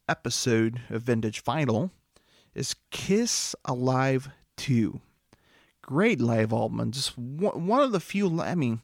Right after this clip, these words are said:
Kiss Alive One is obviously essentials for all live rock albums back in the seventies. Obviously, you got Frampton Come Alive, you got Cheap Trick, uh, from Budokan and such,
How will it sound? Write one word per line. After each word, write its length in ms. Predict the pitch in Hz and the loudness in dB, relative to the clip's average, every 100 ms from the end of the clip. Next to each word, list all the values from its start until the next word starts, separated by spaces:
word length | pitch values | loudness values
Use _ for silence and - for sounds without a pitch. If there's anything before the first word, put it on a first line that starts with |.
| - - - _ _ _ - | -12 -20 -20 _ _ _ -6
Kiss 220 | - 240 | 0 2
Alive 300 | 220 165 147 | 4 4 4
One 240 | 139 143 143 | 4 4 4
is 140 | 120 | 2
obviously 400 | 117 123 120 120 | 2 2 0 -2
essentials 720 | 101 - 127 - 120 127 131 | -4 -2 -2 0 -2 -2 -6
for 200 | - 101 | -10 -6
all 340 | - 120 117 127 - | 2 4 4 -2 -4
live 480 | 120 120 131 - | -2 0 0 -2
rock 260 | 117 110 - | -4 -4 -4
albums 680 | 135 190 165 - 120 - - _ _ _ | -2 -2 -2 -8 -12 -14 -18 _ _ _
back 220 | 110 107 - | -8 -6 -4
in 80 | |
the 80 | 120 | -4
seventies. 680 | - 147 170 - 95 - - _ _ _ _ - | -2 -2 -2 -4 -6 -10 -16 _ _ _ _ -10
Obviously, 400 | 107 117 113 123 | -2 0 0 0
you 60 | 110 | 0
got 160 | 117 - | -2 -6
Frampton 500 | - 117 117 - 107 | -2 -2 -2 -4 -6
Come 260 | - 113 | -2 -2
Alive, 600 | 113 117 123 127 123 123 | 0 0 2 2 2 0
you 140 | 117 - | -2 -8
got 120 | - | -8
Cheap 300 | - - 127 | -6 -4 -4
Trick, 480 | - 123 127 - - | -4 -4 -4 -6 -8
uh, 120 | 113 | -6
from 220 | - 110 | -6 -6
Budokan 680 | 117 127 123 123 120 120 117 | 0 -2 0 -2 0 0 0
and 100 | 107 - - - - - - - | -2 -6 -20 -20 -20 -20 -20 -12
such, 500 | - - 120 - - | -6 -2 -2 -4 -6